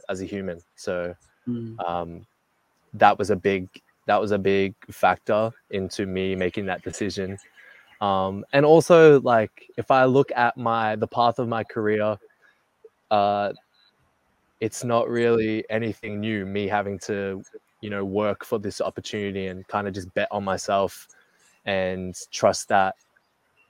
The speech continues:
Speaker 1: trust in my work, basically. Um, I wasn't afraid of the work. So I knew if I just put in my deposits that, uh, eventually I would get my opportunity. And look, you, you even see in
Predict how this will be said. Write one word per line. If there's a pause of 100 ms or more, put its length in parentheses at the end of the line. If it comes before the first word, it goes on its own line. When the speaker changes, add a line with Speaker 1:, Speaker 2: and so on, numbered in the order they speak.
(320)
Speaker 1:
trust
in
my
work,
basically. (540)
Um, (380)
I
wasn't
afraid
of
the
work.
So (460)
I
knew
if
I
just
put
in
my
deposits
that, (160)
uh,
eventually
I
would
get
my
opportunity. (680)
And
look,
you,
you
even
see
in